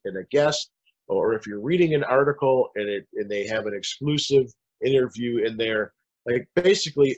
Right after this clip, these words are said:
celebrities don't set up their own interviews. There has to be a person in between the media and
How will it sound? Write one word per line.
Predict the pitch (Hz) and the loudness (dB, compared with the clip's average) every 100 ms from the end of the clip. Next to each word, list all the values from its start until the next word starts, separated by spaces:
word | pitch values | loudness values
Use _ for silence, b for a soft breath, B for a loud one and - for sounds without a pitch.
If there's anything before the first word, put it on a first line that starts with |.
| - | -6
celebrities | - 151 170 180 156 127 127 120 - | -4 2 4 4 2 0 -2 -4 2
don't | 127 123 - | 4 4 0
set | - - 123 120 | -10 -2 -2 0
up | 117 - | -6 -8
their | _ - | _ -6
own | 110 107 101 - | -2 -2 -6 -4
interviews. | 160 127 90 82 78 - - | -2 -2 -6 -10 -12 -12 -6
There | 110 | -2
has | 147 147 | 0 -2
to | 120 | -4
be | 113 110 110 | -6 -6 -6
a | - - - | -10 -20 -14
person | - 113 - 98 | -4 -2 -2 -8
in | 107 | -10
between | 98 - 143 127 117 _ _ - | -10 -4 -2 -2 -4 _ _ -8
the | 120 | 0
media | 208 208 196 185 185 _ _ _ | 0 2 2 2 2 _ _ _
and | 123 135 135 127 | 0 2 2 0